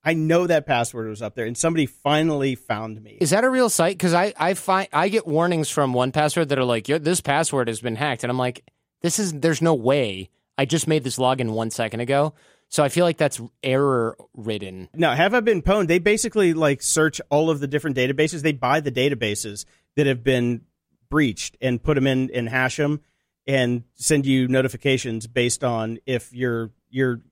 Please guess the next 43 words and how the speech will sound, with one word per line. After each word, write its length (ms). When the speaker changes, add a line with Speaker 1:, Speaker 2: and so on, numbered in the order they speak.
Speaker 1:
email 320
address 280
shows 320
up 180
in 240
any 240
of 140
these 180
breaches. 600
It 80
is 100
a 80
fine 280
site. 240
I 120
highly 300
recommend 440
everybody 540
go 120
to 100
have 180
I 80
been 180
pwned 240
dot 180
com 320
and, 400
and 180
sign 260
up 100
for 120
their 160
alerts 440
because 300
it 140
does 280
work. 460
And 560
one 320
password 460
is 120
really 360
good 420